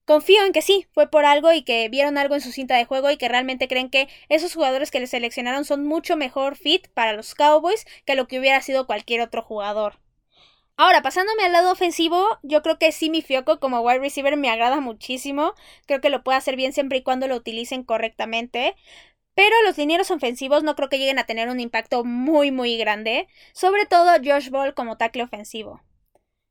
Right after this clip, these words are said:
Entonces, ya considerando todo esto, ya considerando los jugadores, las posiciones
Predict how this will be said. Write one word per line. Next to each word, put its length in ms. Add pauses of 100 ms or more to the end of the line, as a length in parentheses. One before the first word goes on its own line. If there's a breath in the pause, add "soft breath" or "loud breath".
(160)
Entonces, 680
ya 180
considerando 560
todo 240
esto, 260
ya 120
considerando 500
los 160
jugadores, 800
las 140
posiciones 680